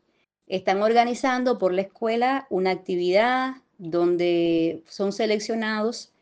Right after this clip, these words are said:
algunos pioneros para ir a la emisora a grabar una serie de informaciones, eh, pioneriles. Y en ese grupo yo fui seleccionada. Cuando llegamos allí a la emisora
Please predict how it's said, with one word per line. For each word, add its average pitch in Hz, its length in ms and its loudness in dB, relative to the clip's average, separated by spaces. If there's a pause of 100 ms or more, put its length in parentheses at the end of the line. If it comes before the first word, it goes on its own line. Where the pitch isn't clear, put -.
(360)
algunos 170 440 0
pioneros 214 420 2
para 160 320 0
ir 185 120 4
a 190 60 4
la 196 220 2
emisora 247 640 -2 (400)
a 170 120 2
grabar 165 480 0
una 196 220 -2
serie 220 340 -2
de 202 80 0
informaciones, 190 920 0
eh, 180 680 0
pioneriles. 247 560 2 (540)
Y 247 140 2
en 240 100 2
ese 247 220 -2
grupo 247 300 -2
yo 202 200 0
fui 175 180 2
seleccionada. 170 920 -2 (360)
Cuando 175 240 0
llegamos 262 420 2
allí 262 220 2
a 233 80 6
la 214 100 4
emisora 190 440 -4